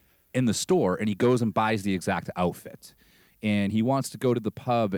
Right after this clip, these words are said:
and sing English football songs. And, you know, he's making them eat with forks. And Rial is like, "All I can taste is the metal." There's ju-, there's so much depth to this movie. But one of the most powerful scenes to me is when Rial wanders out for the first time on her own.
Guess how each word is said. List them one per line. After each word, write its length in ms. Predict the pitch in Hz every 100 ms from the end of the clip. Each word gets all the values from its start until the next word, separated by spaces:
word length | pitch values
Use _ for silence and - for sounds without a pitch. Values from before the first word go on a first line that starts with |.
| -
and 240 | 101 98
sing 520 | - - 120 110 101
English 760 | 90 110 120 113 110 101 - - -
football 500 | - 117 - 90 78
songs. 600 | - 76 62 67 - - - _ _ _ -
And, 560 | 113 104 98 87 82 - _ _ _
you 120 | 117 117
know, 160 | 104
he's 260 | - 110 98
making 400 | 107 123 - 120
them 160 | 110 -
eat 180 | 117 -
with 180 | 92 - _
forks. 640 | - 170 85 - - - -
And 280 | 98 90
Rial 420 | 90 95 113 120 101
is 140 | 90
like, 120 | 87 -
"All 220 | 113 107
I 80 | 92
can 140 | 87
taste 360 | - 98 85 -
is 100 | 76
the 120 | 80
metal." 440 | 82 117 131 95 - - -
There's 180 | 127 113
ju-, 160 | -
there's 200 | - 139
so 320 | - - 170 202
much 320 | 220 - 107
depth 300 | 120 117 -
to 80 | 101
this 220 | 87 -
movie. 400 | 95 104 80 73 _ _
But 120 | - 110
one 180 | 135
of 80 | 180
the 80 | 185
most 240 | 165 123
powerful 540 | - 131 135 147 - 135
scenes 320 | - 131 117
to 120 | -
me 180 | 107 107
is 140 | 92
when 180 | 95 90
Rial 400 | 90 98 120 151
wanders 540 | 127 127 127 117 104 101
out 220 | 98 90
for 80 | 85
the 100 | 85
first 380 | - 92 -
time 280 | - 92 87
on 120 | 85
her 160 | 80 76
own. 340 | 90 82 71